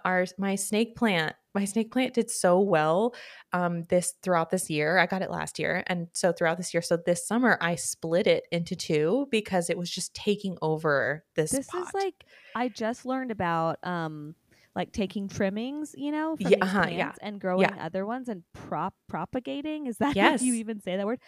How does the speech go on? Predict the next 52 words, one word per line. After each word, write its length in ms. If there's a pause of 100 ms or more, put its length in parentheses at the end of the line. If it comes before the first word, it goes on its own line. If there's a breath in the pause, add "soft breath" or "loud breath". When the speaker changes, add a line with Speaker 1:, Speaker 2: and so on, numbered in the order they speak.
(280 soft breath)
Speaker 2:
And 100
Speaker 1:
Yeah. 180
Speaker 2:
I'm 160
mind 280
blown 380
that 260
this 120
Speaker 1:
Yeah. 140
Speaker 2:
can 160
happen. 580 (440 loud breath)
Speaker 1:
Well, 280
Speaker 2:
Yeah. 60
Speaker 1:
and 220
snake 280
plants 260
are 60
the 180
easiest 380
because 320
you 160
literally, 680
you 280
can't, 340
like, 160
I, 240
I 280 (120)
took 300
my 160
snake 340
plant 340
and 120
you 120
just 280 (100)
pull 280
it 140
out 200
of 240
the 160
pot 500 (340 loud breath)
and 140
you 140
Speaker 2:
What? 80
Speaker 1:
just 220 (500)
pull 280
it 120
in 140
half. 460 (120)
Um, 280
and, 300
and 220
whatever 500
you've 320